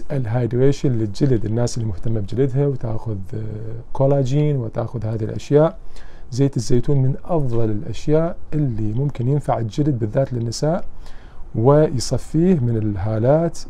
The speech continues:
السوداء، من النمش، من البثور، من حبو-، حب الشباب للشباب في سن المراهقة، ويجعل بشرتك يعني وبشرتك رائعة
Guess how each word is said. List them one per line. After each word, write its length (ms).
السوداء، 640
من 140
النمش، 680
من 160
البثور، 560
من 160
حبو-، 340
حب 300
الشباب 920
للشباب 880
في 120
سن 160
المراهقة، 640
ويجعل 1300
بشرتك 640
يعني 600
وبشرتك 760
رائعة 600